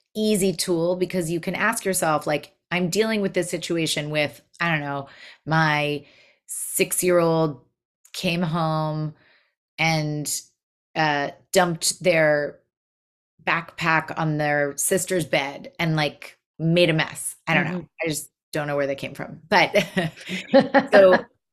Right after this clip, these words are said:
Speaker 1: y-, so it looks like that child's feelings, like, in anger, let's say this was an angry kid and they just did something angry, but it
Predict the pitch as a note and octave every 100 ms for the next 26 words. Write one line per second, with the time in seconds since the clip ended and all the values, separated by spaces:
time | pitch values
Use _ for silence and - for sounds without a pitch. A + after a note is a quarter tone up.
0 | _ - E3+ - - - A3+ G#3+ G#3+ A#3+
1 | - A3+ G3 - - A3 F3 - - -
2 | F3+ D#3+ D3+ - C#4+ A#3 E3+ D#3+ D#3+ E3+
3 | D3 - F#3+ F3+ F#3 F3+ E3 D3+ D3 D3
4 | F3 D#3+ F#3+ E3+ D#3+ D#3 D#3+ D#3 E3 E3
5 | - G3+ E3 C#3+ D#3 - F3 E3+ E3 D3+
6 | D3+ - F#3+ F3 F3 E3 E3 D#3 -